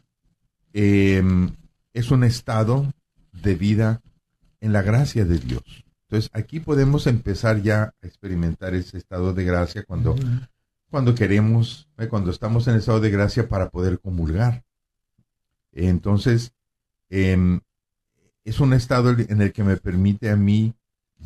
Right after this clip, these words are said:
Speaker 1: dialogar con Dios, estar en presencia de Dios,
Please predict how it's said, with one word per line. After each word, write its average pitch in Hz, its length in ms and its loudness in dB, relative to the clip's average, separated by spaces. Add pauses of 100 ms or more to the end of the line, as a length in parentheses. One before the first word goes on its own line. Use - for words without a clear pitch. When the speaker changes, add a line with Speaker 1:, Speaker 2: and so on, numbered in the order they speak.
(120)
Speaker 1:
dialogar 95 580 2
con 90 220 -2
Dios, 85 520 0
estar 98 300 -6
en 95 120 0
presencia 87 560 -4
de 78 140 -2
Dios, 80 540 -2